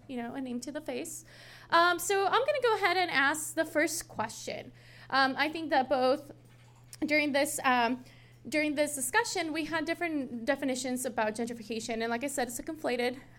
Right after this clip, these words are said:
um, um, word, right, to define. So I wanted to hear what some of you had mentioned, uh, and how you all defined, um, gentrification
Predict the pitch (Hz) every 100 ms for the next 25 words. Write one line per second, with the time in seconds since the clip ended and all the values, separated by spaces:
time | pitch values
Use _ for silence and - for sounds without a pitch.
0 | 277 277 285 285 311 311 - - - -
1 | - 254 226 208 202 - - - - -
2 | - - - - - - - - - 254
3 | 311 403 226 233 262 302 269 240 226 -
4 | 269 254 - - - - 330 427 494 403
5 | - 311 302 294 294 - - 269 269 302
6 | 302 277 262 247 233 247 233 240 226 214
7 | 220 220 214 208 - 233 220 220 220 254
8 | 247 247 254 247 220 226 233 226 220 208
9 | 202 196 202 208 - - 220 208 202 85
10 | - - - 247 254 247 233 233 214 233
11 | 226 226